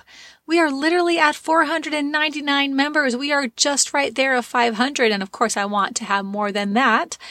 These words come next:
So if you find these episodes valuable, if you've been enjoying the Luck series or any of the past episodes,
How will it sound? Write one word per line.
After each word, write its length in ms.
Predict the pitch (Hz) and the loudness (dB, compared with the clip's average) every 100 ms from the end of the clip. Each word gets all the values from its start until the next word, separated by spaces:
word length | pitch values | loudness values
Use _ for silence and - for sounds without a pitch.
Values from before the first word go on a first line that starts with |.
| - - - | -16 -16 -10
So 180 | - 320 | 0 2
if 120 | 294 | 4
you 120 | 330 359 | 2 2
find 400 | - 294 311 311 | 2 0 0 -2
these 160 | 269 | -2
episodes 640 | - 233 247 - 247 247 220 | -2 0 0 0 2 0 -2
valuable, 640 | 180 214 226 233 240 240 | 0 2 4 4 4 2
if 100 | 226 | 2
you've 100 | 220 | -2
been 160 | 208 196 | -4 -4
enjoying 580 | 180 170 247 269 277 | -4 -2 0 0 0
the 120 | 233 185 | -2 -2
Luck 340 | 214 294 - | 0 0 0
series 640 | - 311 294 294 285 285 - - - - - | -4 -2 -2 -2 -2 -2 -6 -12 -20 -14 -2
or 180 | 214 - | -2 0
any 280 | 302 320 311 | 0 2 2
of 120 | 262 | 0
the 100 | 247 | -2
past 400 | - 226 220 - | 0 0 0 0
episodes, 760 | 214 - 196 - 196 196 196 | -6 -4 -6 -2 -2 -4 -6